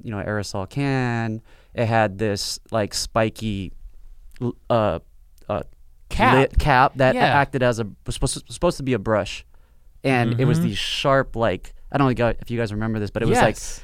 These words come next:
Speaker 1: super sharp bristles. So, like,
Speaker 3: Yeah, yeah.
Speaker 1: I just never, I mean, I've used it before back in the day, but I s-, usually resorted to just kinda making my own stuff at home.
Speaker 3: You want your shoe back?
Speaker 1: Yeah, that'd be good.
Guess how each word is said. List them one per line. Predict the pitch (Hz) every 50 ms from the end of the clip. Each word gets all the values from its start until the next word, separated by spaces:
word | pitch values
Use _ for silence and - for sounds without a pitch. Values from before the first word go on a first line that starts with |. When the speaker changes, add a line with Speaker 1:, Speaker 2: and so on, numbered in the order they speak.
| - -
Speaker 1:
super | - - - 180 131 131 120
sharp | - - - 127 120 104 -
bristles. | - 117 110 - - 131 131 139 143 135 - - - - - - - - -
So, | - - 143 131 127
like, | 127 127 123 113 127 110
Speaker 3:
Yeah, | 87 78
yeah. | 85 90 87 78 76 - - - -
Speaker 1:
I | 135 143 151
just | 151 170 151 -
never, | 151 151 156 156 143 151 147 143 139 135 127 - - - - - - - - - -
I | - 139
mean, | 139 147
I've | 139 127 117
used | 123 165 220 247 208 156
it | 147 -
before | - 107 - - 120 117 117 113
back | 104 123 120 117 - -
in | 117
the | 110 107
day, | 104 120 131 143 139 131 120 117 117 - -
but | - 117 127 123 120 120 117 -
I | - 107 117 117
s-, | 113 - -
usually | 117 127 139 127 127 123 127
resorted | 113 113 101 104 117 117 113 113 -
to | - - 101
just | 101 107 -
kinda | - 120 110 104
making | 104 107 101 - 107
my | 101 98 98
own | 101 107 110
stuff | - - - - -
at | - -
home. | 95 110 107 98 98 - - _ -
Speaker 3:
You | - 151
want | 208 185
your | - 131
shoe | - - 151
back? | 147 170 170 151 - - - - - _ - - -
Speaker 1:
Yeah, | - - 120 - - -
that'd | - - -
be | -
good. | - - -